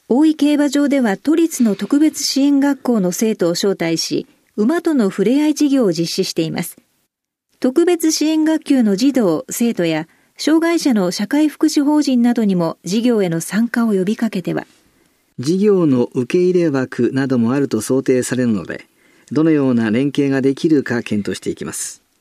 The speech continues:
Speaker 1: 障害の改善にも効果があると言われているホースセラピーや乗馬療育を実施しては？
Speaker 2: まずは馬との触れ合い事業に多くの事業所が参加できるよう検討していきます。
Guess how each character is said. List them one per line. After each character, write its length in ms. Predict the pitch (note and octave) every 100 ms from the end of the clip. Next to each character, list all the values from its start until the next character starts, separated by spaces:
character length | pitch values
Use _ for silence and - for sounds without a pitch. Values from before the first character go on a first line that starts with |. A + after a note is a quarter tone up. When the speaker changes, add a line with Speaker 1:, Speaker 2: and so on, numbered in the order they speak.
| _
Speaker 1:
障 300 | - - D4+
害 180 | D4+ D4+
の 120 | D4
改 220 | C#4 C#4+ C4+
善 200 | D4 C#4+
に 80 |
も 140 | B3+ A3
効 240 | - D#4+
果 120 | D4
が 140 | B3 A#3+
あ 80 | C4
る 80 |
と 120 | B3 G3+
言 120 | G3+
わ 100 | G#3
れ 120 | G#3
て 100 | G#3
い 120 | G3
る 100 | F#3
ホ 180 | F#3 C4
ー 40 |
ス 140 | C#4 C4
セ 180 | C#4 B3
ラ 120 | A3
ピ 200 | F#3+ F3
ー 40 |
や 160 | - - -
乗 220 | E3+ A#3+
馬 120 | D4+ D#4
療 260 | D4+ D#4+
育 300 | C#4 - G#3
を 80 | F3+
実 140 | E3+
施 160 | E3 G3+
し 140 | -
て 100 | F#3+
は？ 140 | E3 - - _ _ _ _ -
Speaker 2:
ま 180 | E3
ず 140 | F#3+ F#3
は 240 | B2+ A#2 - _ -
馬 240 | D#3+ G#3
と 100 | G3
の 200 | D3 A2+
触 140 | -
れ 120 | E3 F#3+
合 80 |
い 80 | F#3+
事 100 | E3+
業 180 | D3 G#2
に 180 | F2+ E2+ _ _
多 160 | C#3 C3+
く 100 | B2+
の 160 | A#2+ G#2+
事 140 | A#2
業 220 | D#3 D#3
所 140 | D3+ C3
が 120 | A#2
参 220 | C#3+ D3+
加 120 | D3+
で 140 | C#3+ C#3
き 100 | E3+
る 100 | D#3+
よ 180 | B2
う 60 | G2
検 280 | - G#2 G2
討 100 | G2
し 60 |
て 100 | -
い 80 | F#2
き 120 | -
ま 120 | F2 F2
す。 260 | - -